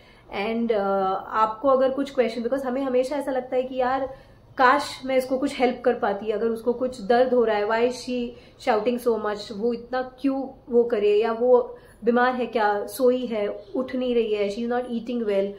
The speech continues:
तो ये सब क्वेश्चंस का जवाब ये खुद आपको दे सकते हैं। तो I think you guys must try animal communication।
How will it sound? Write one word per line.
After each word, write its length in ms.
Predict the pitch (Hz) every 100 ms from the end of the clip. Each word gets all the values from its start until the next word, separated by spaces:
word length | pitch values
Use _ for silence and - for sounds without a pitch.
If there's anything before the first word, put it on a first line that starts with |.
| - - -
तो 60 | 269
ये 240 | 240 294
सब 220 | 330 320
क्वेश्चंस 400 | 269 247 277 277
का 120 | 277
जवाब 360 | 254 240 247 254
ये 180 | 254 254
खुद 200 | - 359
आपको 400 | - 233 233 269
दे 160 | 254 202
सकते 300 | 202 196 180
हैं। 220 | 180 180 - _ _ -
तो 60 |
I 120 | 196
think 200 | 202 277
you 160 | 277 254
guys 200 | 247 247
must 580 | 247 202 220 285 - -
try 200 | 240 220
animal 200 | 214 208
communication। 760 | 196 196 190 190 190 - 240